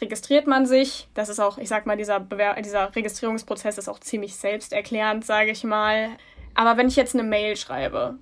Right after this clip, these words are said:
an einen Verlag, der mich noch nicht kennt, und ich, also ich frag mein erstes Rezensionsexemplar an, wie sieht, sag ich mal, so eine Mail ideal-, im Idealfall aus und was sollte ich vielleicht, Betonung liegt auf vielleicht, schon für Erfahrungen haben?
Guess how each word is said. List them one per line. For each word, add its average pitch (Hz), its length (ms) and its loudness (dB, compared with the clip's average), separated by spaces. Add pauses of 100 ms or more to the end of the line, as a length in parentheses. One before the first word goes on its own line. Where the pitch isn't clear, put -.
an 220 140 -2
einen 220 100 -4
Verlag, 214 380 2
der 214 140 2
mich 214 200 -8
noch 214 120 -2
nicht 247 260 0
kennt, 226 400 -2
und 208 180 -6
ich, 185 80 -4
also 190 160 -4
ich 190 140 -12
frag 208 180 -2
mein 208 120 -2
erstes 214 580 -4
Rezensionsexemplar 226 1000 2
an, 202 360 -4 (440)
wie 262 180 4
sieht, 247 220 0
sag 214 160 2
ich 220 100 -8
mal, 220 140 0
so 214 100 -4
eine 208 120 -2
Mail 208 440 -2 (320)
ideal-, 226 420 4
im 233 120 0
Idealfall 233 600 4
aus 285 460 8
und 233 160 -2
was 226 200 0
sollte 233 240 -2
ich - 320 -6
vielleicht, 214 840 -2 (240)
Betonung 208 340 -6
liegt 208 200 -4
auf 196 140 0
vielleicht, 202 440 -2
schon 202 180 -4
für 196 220 -2
Erfahrungen 196 920 -2 (460)
haben? 208 500 -2